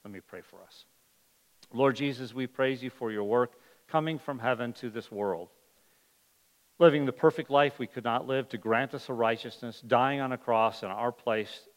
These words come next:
to remove the wrath of God that hung over us because of our sinful nature and our sinful deeds. We praise you that we can know for certain that by believing in you as the Son of God,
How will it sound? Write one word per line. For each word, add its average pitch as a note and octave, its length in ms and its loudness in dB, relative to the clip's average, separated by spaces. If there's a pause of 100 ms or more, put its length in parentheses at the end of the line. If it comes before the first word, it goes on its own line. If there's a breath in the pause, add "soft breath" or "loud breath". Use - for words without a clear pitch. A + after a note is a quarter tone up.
(120)
to G2+ 300 -10 (240 soft breath)
remove C3 440 0
the B2 100 -4
wrath G#2+ 300 0
of G2+ 120 -8
God G#2 240 0
that F#2 100 -10
hung B2+ 340 -8
over A2+ 280 -4
us G2+ 160 -4
because G#2 340 -10
of F#2 80 -20
our F2 140 -8
sinful C3+ 400 -8
nature A#2+ 460 -10 (500 soft breath)
and G2 120 -12
our F2+ 100 -14
sinful A2 400 -10
deeds. F#2 500 -16 (1400 soft breath)
We B2+ 80 -2
praise D3 360 2
you C#3+ 140 -2
that B2 160 2
we B2+ 160 -6
can A#2 260 -8
know B2 200 0
for C3+ 160 -8
certain A#2+ 480 -8
that F#2+ 160 -8
by G#2+ 100 -2
believing B2+ 520 -8
in C#3+ 140 -10
you B2+ 240 -6
as F#2 120 -10
the F#2 140 -20
Son A#2 260 -6
of B2+ 140 -6
God, A#2+ 360 2